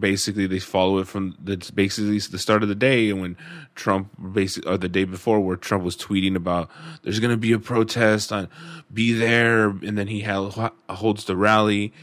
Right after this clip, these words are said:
He hears everybody rile them up. Everyone's coming on the podium to rile the ho-, the whole crowd, and now go get 'em and go char-, it's just, like, a fucking crazy f-, you're just like,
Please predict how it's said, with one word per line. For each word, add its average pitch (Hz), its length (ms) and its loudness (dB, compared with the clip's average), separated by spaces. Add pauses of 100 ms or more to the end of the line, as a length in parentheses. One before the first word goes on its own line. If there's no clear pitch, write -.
(180)
He 95 200 -12
hears 107 300 2
everybody 104 460 0
rile 104 420 2
them 104 180 -2
up. 107 320 2
Everyone's 104 580 0
coming 107 300 0
on 101 180 2
the 92 60 -2
podium 101 540 0
to 98 120 -4
rile 101 340 4
the 95 120 -4
ho-, 107 220 -4
the - 100 -6
whole 104 180 -2
crowd, 95 380 0
and 98 100 -6
now 123 160 -2
go 143 220 -2
get 165 280 0
'em 120 220 -2 (420)
and 107 120 -10
go 143 140 4
char-, 151 280 -2
it's 117 160 -4
just, 113 160 -4
like, 117 100 -6
a 110 60 -8
fucking 160 520 0
crazy 147 360 0
f-, 139 160 -8
you're 117 140 2
just 117 160 -4
like, 98 140 -2